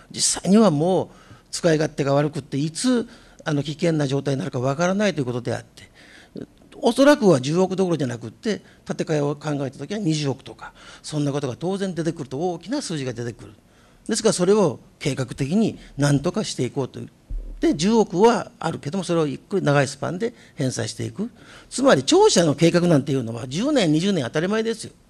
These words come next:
そういうふうな、だから観点でいくと、決して無駄な予算ではないし、ましてや、市民の皆さんの中に一部誤解があってね、大変な賃料を払ってるんだろうとかいう話もあります。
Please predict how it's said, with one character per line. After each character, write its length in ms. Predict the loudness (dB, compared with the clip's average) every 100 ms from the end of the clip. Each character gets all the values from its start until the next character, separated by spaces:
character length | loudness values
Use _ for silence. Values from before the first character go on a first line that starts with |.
| _ _ _ _ _ _ _ _
そ 220 | -8 2 4
う 40 |
い 40 |
う 20 | 4
ふ 140 | 4
う 60 | 4
な、 280 | 4 2 -4 0
だ 80 | 2
か 20 |
ら 40 | 2
観 220 | 0 0
点 140 | 0
で 80 | -2
い 20 |
く 80 | -4
と、 240 | -2 -2 -4 -10 -6
決 160 | -4 0
し 40 |
て 200 | 2 0 -4 -20 -6
無 100 | 0
駄 80 | 2
な 60 |
予 100 | 2
算 220 | 0 -2 0
で 40 |
は 140 | -2
な 160 | -2 -2
い 80 | -4
し、 200 | -6 -12 _ -4
ま 140 | 0
し 80 | 2
て 80 | 2
や、 160 | 0 -2 -12 -20
市 140 | -4 2
民 120 | 4
の 80 | 4
皆 120 | 2
さ 140 | 0
ん 80 | 0
の 60 | 0
中 180 | 0 -2
に 60 |
一 120 | -2
部 80 | -4
誤 140 | -4 2
解 220 | 4 6
が 100 | 4
あ 40 |
っ 100 | 2
て 100 | -2
ね、 220 | -10 -10 -12 -20 -20 -10
大 220 | -4 0
変 200 | 4 6
な 120 | 4
賃 200 | 4 2
料 120 | 2
を 40 | 0
払 140 | -2
っ 40 | -2
て 120 | -2
る 80 | 0
ん 80 |
だ 100 | -2
ろ 140 | -4 -6
う 20 |
と 60 | -8
か 120 | -6
い 80 | -4
う 160 | -4 -4
話 280 | -4 -4
も 100 | -2
あ 60 | -2
り 80 | 0
ま 100 | -2
す。 160 | -4